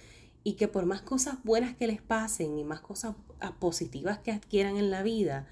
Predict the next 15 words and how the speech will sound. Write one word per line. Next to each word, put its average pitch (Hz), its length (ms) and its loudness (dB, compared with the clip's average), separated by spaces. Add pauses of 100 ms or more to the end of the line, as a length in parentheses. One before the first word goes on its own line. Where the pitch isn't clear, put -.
(800)
va 180 140 2
a 196 40 4
haber 240 180 4
momentos 247 520 0
en 160 160 4
donde, 156 560 2 (680)
desafortunadamente, 175 1200 -2
por 151 260 0
más 151 360 0
cosas 233 420 -2
positivas 196 600 -2
que 196 140 -4
se 196 140 -2
le 185 100 -4
presenten, 190 680 0